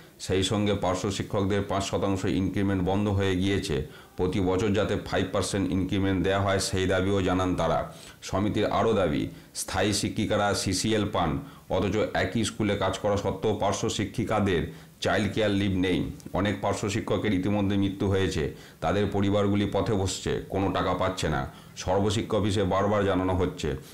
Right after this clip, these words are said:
যাতে তাদের ন্যায্য আর্থিক সুবিধার টাকা দ্রুত দেয়া হয়, সেই সকল পরিবারের একজন সদস্য যাতে সম-, সমগ্র শিক্ষা অভিযানে চাকরির সুযোগ পান। মুখ্যমন্ত্রী মমতা বন্দ্যোপাধ্যায়ের দৃষ্টি আকর্ষণ করে সমিতি।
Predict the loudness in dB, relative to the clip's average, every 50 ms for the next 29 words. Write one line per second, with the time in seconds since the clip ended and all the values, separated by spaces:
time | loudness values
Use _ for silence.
0 | -14 -6 -2 -2 0 0 0 0 0 0 0 0 0 0 0 0 0 0 0 0
1 | 0 0 0 0 -2 -2 -2 -2 -4 -2 -2 -2 0 0 2 2 2 0 0 -2
2 | -4 -2 -2 0 0 0 0 0 0 0 0 0 2 2 2 2 2 0 0 0
3 | -2 -2 -6 -8 -14 -16 -18 -16 -8 -4 0 0 0 2 0 0 2 2 0 0
4 | 0 0 2 2 2 4 4 4 2 2 2 0 0 0 0 0 0 0 0 0
5 | 0 0 0 0 0 0 0 0 -2 -2 -2 -2 0 0 -2 -4 -6 -8 -8 -8
6 | -8 -8 -4 -2 0 0 0 0 0 0 -2 -2 -2 -4 -4 -2 -2 0 0 2
7 | 2 2 0 0 0 0 0 0 0 0 0 -2 -2 -2 -2 -2 -2 -2 -2 -2
8 | -2 -2 -2 -4 -8 -14 -18 -20 -12 -6 -2 -2 -2 -2 0 0 0 2 2 2
9 | 0 0 0 2 2 2 2 2 2 2 2 2 2 2 2 2 2 2 2 0
10 | 0 0 0 0 0 0 0 0 0 -2 0 -2 -2 0 0 0 0 0 0 0
11 | -2 0 0 0 -2 -2 -4